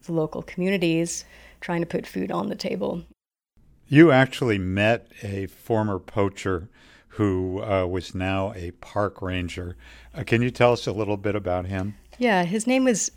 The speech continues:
Speaker 1: Ayub Vora, and he is now in his thirties.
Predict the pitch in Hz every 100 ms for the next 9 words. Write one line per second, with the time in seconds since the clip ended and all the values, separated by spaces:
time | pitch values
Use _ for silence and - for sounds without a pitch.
0 | - 190 185 190 180 180 - 165 156 196
1 | 320 - _ - - - 175 170 170 165
2 | 160 - 180 170 165 160 160 160 - -
3 | - - - 175 - 185 180 175 170 170
4 | 170 175 - _ - 165 160 - - 175
5 | 151 139 240 311 -